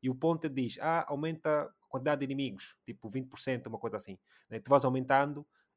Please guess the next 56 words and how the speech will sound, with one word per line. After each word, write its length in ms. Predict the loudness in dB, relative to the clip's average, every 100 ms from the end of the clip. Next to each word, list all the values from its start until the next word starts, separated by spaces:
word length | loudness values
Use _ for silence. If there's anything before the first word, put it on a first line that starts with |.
| -2
eh, 300 | 0 2 2
pois 220 | 0 2
podes 200 | 0 2
pôr 140 | 0
três, 360 | 2 0 0 -6
três 180 | -4 -4
pontos 260 | -2 -2 0
de 60 |
Pact 200 | -2 -2
of 100 | -6
Punishment 400 | -4 -4 -4 -10 -4
e 120 | -2
aumentas, 320 | 0 -2 -4
tipo, 180 | -10 -12
sessenta 300 | -8 -4 -6
por 120 | -8
cento 380 | -6 -6 -6 -14
dos 100 | -12
inimigos 440 | -10 -6 -6 -8
por 140 | -16 -6
cada 380 | -4 -4 -6 -8 _ _ -10
confronto, 540 | -10 -2 0 0 -4
uma 100 | -10
cena 180 | -8 -10
assim. 140 | -6
Tem 120 | 0
muitas 260 | 0 0 -2
cenas. 300 | -2 -6 -10 _ _ _ -2
E, 80 |
epá, 140 | 4 4
o 60 |
jogo 180 | 6 2
fica 160 | 2 0
engraçado 520 | 4 4 6 4 4
e 40 |
vai, 400 | 0 2 2 0
vai 180 | 0 0
evoluindo, 380 | 0 -6 -8 -6
mas, 240 | -8 -8
epá, 260 | -10 -8 -8 -6
é, 540 | -4 -2 -4 -6 -2
é, 20 |
é 40 | -4
o 100 | -2
Hades. 300 | -6 -6 -2
É, 260 | 0 0 -2
eu, 120 | -4
se 80 | -2
fosse 160 | 0
a 20 | 4
falar 160 | 4
do 100 | 4
Hades, 240 | 0 -2 -4
nunca 160 | -4
mais 140 | -2 0
acabava. 300 | -2 -6